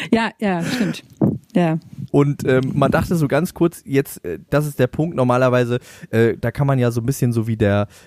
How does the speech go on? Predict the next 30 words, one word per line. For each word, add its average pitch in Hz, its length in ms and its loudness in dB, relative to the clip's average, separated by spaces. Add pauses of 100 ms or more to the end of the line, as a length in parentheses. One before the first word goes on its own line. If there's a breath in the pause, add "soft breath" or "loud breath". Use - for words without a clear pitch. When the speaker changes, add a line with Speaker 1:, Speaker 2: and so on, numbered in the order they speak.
Speaker 2:
äh, 107 160 0
Bachelor, - 480 0
der 101 200 -6
aktuelle 95 360 -4
das 98 200 -8
auch, 101 260 -6
äh, - 60 -14
Speaker 1:
Hm. 233 180 4
Speaker 2:
gerade 95 200 -4
macht, 113 180 -6
ja 117 100 0
immer 113 120 0
nach 113 140 0
Leistung 131 560 4
Rosen 131 380 2
vergeben, 95 460 -2
dass 104 140 -4
man 101 140 0
sagt, 104 160 -2
jetzt 117 160 -2
mag 127 240 2
ich 117 60 -8
dich 113 180 -6
doch, - 200 0
weil 107 100 4
du 104 100 4
hast 113 160 0
was 110 140 -2
Gutes 123 300 -10
geleistet. 117 680 -2